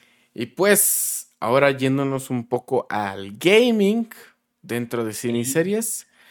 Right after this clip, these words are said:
Speaker 1: se anuncia una película de Dead by Daylight, o D B D, para los tryhards del Dead by,
Speaker 2: <laughs>
Speaker 1: Dead by Daylight. Este, pues,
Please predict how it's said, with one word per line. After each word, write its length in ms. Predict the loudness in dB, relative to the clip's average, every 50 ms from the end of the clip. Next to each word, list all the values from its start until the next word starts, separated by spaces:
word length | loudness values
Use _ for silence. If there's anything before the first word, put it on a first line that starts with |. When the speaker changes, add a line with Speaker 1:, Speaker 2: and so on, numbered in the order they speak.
| -20 -20 _ _ _ _ _
Speaker 1:
se 260 | -12 -8 0 2 2
anuncia 640 | 4 4 4 2 0 0 0 0 0 0 0 -2 -4 -8
una 320 | -6 -6 -4 -6 -6 -6
película 880 | -6 -6 -4 -4 -4 -6 -6 -6 -4 -2 0 2 2 2 2 -2 -6 _ _ _ _ _
de 500 | -2 2 4 4 6 4 4 0 -4 _ _ _
Dead 360 | -10 -2 2 2 2 2 2 0
by 240 | 0 0 0 0 -2
Daylight, 600 | -2 -4 -4 -4 -6 -8 -12 -16 -18 -20 -20 _ _ _ -20 -20 -20 -20 _ _
o 120 | -10 -8 -4
D 180 | 0 0 0
B 180 | 0 -2 -4 -4
D, 240 | -6 -10 -12 -14 -18 -20 -20 _ _ _
para 160 | -18 -18 -18
los 200 | -18 -20 -20 -18
tryhards 600 | -14 -14 -14 -14 -14 -16 -18 -18 -18 -16 -16 -16 -14
del 220 | -14 -16 -16 -16
Dead 240 | -16 -16 -16 -16 -18 -18
by, 140 | -18 -16 -14
Speaker 2:
<laughs> 240 | -12 -14 -14 -14
Speaker 1:
Dead 280 | -16 -12 -12 -12 -10 -10
by 220 | -10 -10 -10 -10
Daylight. 500 | -12 -14 -16 -18 -18 -20 -20 -20 -20 -20 _ _ _ _ _ _ _ _ -20 -20 -20 -20 -20 -20 _ _ _ _ -10
Este, 1400 | -8 -6 -6 -6 -8 -6 -4 -2 -2 -2 -2 -2 -4 -4 -4 -6 -6 -6 -6 -6 -8 -8 -8 -8 -8 -8 -10 -12 _ _ _ _ _ _ _
pues, 440 | -18 -16 -14 -14 -14 -14 -14 -16